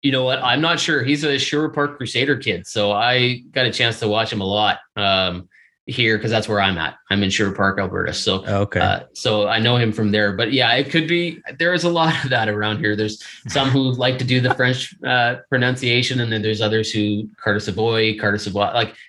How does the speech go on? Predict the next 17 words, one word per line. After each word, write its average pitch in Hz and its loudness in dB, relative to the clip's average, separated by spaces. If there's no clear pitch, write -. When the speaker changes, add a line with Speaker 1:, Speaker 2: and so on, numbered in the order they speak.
Speaker 1:
it's - -6
hard. 123 -2
I, 98 0
I 151 2
don't 143 2
know 127 4
exactly 113 2
what 113 -2
he's 113 -4
gonna 104 -2
wanna 101 -2
go 95 -2
by, 110 0
but, 98 -2
uh, 98 2
I 107 2
could, 110 -6